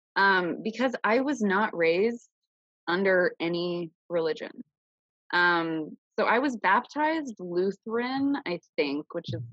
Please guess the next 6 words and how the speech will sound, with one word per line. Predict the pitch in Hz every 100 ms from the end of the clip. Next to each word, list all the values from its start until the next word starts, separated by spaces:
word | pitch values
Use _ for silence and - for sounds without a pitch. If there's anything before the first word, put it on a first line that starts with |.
| -
like, | 156 147
I | 165
think, | 165 139
Christian, | - - - 104 131
basically. | 135 - - - 85 82 - _ _ _ _ _
Um, | 196 202 190 185 180 170